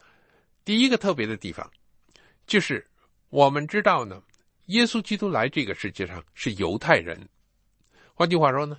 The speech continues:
就是以色列人。那当时以色列人所用的语言呢，就是希腊文啊，当然也有他们自己的语文，自己的语文呢，就是希伯来文啊。但是呢，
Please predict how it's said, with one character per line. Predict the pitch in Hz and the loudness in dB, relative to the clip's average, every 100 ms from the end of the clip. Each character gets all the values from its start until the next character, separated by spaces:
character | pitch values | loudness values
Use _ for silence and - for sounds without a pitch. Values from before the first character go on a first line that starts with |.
| _ | _
就 | 143 | -2
是 | 113 | -2
以 | 107 95 101 | -6 -8 -6
色 | - 202 | 2 2
列 | 226 247 | 4 -2
人。 | 85 80 _ _ _ _ _ _ _ - | -4 -8 _ _ _ _ _ _ _ -2
那 | 190 | 0
当 | - 262 294 | 4 4 2
时 | - 180 | -4 -4
以 | 165 113 220 | -4 -4 -2
色 | 113 - 277 277 | 0 2 2 4
列 | 277 | 4
人 | 123 107 113 143 - - | 2 0 -4 -8 -12 -8
所 | - 113 98 | 0 2 2
用 | 147 262 208 | 2 2 2
的 | 131 113 | 0 -4
语 | 101 107 87 | -4 -6 -4
言 | 87 92 | -2 0
呢， | 113 127 | -2 -4
就 | - | -2
是 | 139 117 | 0 0
希 | - - 226 | -2 0 2
腊 | 196 101 | 2 2
文 | 82 90 - _ _ _ _ - | -6 -12 -16 _ _ _ _ -4
啊， | 113 | 4
当 | 214 185 | 6 4
然 | 160 113 | -2 0
也 | 117 | 4
有 | 151 101 | 4 2
他 | 123 | -2
们 | 117 101 - - - | -2 -4 -8 -20 -6
自 | - 269 165 | 2 2 2
己 | - 87 | -4 -6
的 | 85 95 | -2 -2
语 | 87 82 | -2 0
文， | 87 117 - | 2 2 -2
自 | - 220 | -6 -4
己 | 139 | -2
的 | 117 | -4
语 | 101 | -4
文 | 95 95 | -4 -2
呢， | 120 117 | -4 -6
就 | 110 | -6
是 | 95 | -6
希 | - 220 | -2 0
伯 | 226 175 | 4 4
来 | 101 87 | 2 -2
文 | 85 90 - | -4 -8 -8
啊。 | - - _ - - - | -10 -10 _ -20 -20 0
但 | 202 | 2
是 | 208 | 2
呢， | 226 | 0